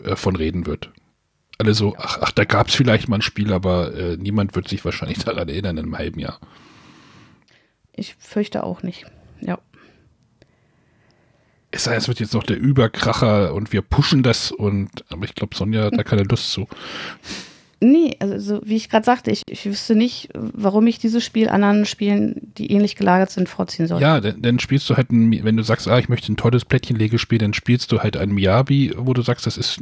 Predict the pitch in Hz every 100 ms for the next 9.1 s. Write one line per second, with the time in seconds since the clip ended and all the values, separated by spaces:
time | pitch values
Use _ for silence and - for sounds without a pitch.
0 | 92 - - 120 120 110 110 - - 104
1 | 107 - - - 120 - 117 117 110 127
2 | 139 170 117 - - - - 87 - 110
3 | - - - 196 202 - - - - -
4 | _ 123 113 104 - _ - 117 127 -
5 | 123 127 123 120 120 - - 110 107 -
6 | - - 127 131 131 123 - _ 139 120
7 | 139 180 190 - - 143 175 - - -
8 | - - - - - - - - 117 107